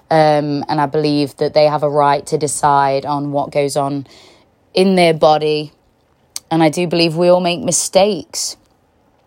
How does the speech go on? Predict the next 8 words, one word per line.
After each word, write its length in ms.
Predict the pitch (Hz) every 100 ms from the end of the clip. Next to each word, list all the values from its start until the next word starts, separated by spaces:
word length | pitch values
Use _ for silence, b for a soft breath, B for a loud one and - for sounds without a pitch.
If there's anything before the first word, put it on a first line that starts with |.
| _ - -
So 520 | - - 170 165 165 B B B B B
I 80 | 185
decided 480 | 180 - 175 202 180
to 80 | 160
terminate 500 | - 156 156 151 147
the 60 |
pregnancy, 840 | - 147 139 143 139 - 151 143 143
and 640 | 147 143 139 139 139 143